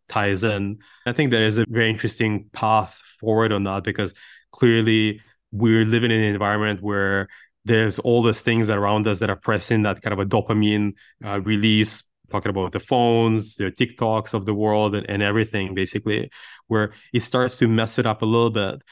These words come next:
One, one of the examples where I saw that is, again, thinking about games. I-, if you play, let's say, a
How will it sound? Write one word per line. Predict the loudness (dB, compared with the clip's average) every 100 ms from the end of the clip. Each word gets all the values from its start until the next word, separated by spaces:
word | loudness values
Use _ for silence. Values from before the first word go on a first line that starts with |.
| -20 _
One, | -2 2 2 2
one | 2
of | 4
the | 2
examples | 2 0 -2 -2
where | 0
I | 0
saw | 0 0
that | 0 0 0
is, | -2 -6 -16 -12
again, | -4 -2
thinking | 0 0 0
about | 0 -2 0
games. | 0 2 0 -4 -10 -20 -18 -4
I-, | -2 -2
if | -2
you | -2
play, | -4 -2 2 4 2 2 -2 _ -6
let's | -4 -2
say, | 0 2 0 -2 -8 _ _ _ _ _ -16
a | -12